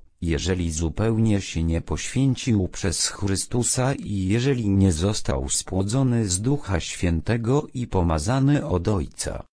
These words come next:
To proroctwo odnośnie tej pracy Chrystusa, głowy i ciała,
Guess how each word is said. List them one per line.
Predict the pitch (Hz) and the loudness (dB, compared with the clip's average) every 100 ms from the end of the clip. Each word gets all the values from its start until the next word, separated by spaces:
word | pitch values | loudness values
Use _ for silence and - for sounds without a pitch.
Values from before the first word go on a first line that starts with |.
| _ _ _ | _ _ _
To | - 156 | 0 0
proroctwo | - 85 98 107 - - 110 | 2 2 2 0 -4 -2 0
odnośnie | 90 87 101 113 113 87 85 78 | 0 0 0 0 0 2 2 2
tej | - 76 | 0 -2
pracy | - 120 135 - 104 | 0 0 -2 -2 -2
Chrystusa, | - - 107 - 127 113 - 73 67 - _ | -2 -2 -2 2 2 4 2 0 -2 -8 _
głowy | 82 78 90 90 82 127 | -6 -2 2 2 2 0
i | - 139 95 | 0 -2 -2
ciała, | - - 127 110 80 73 | -4 -4 0 2 2 0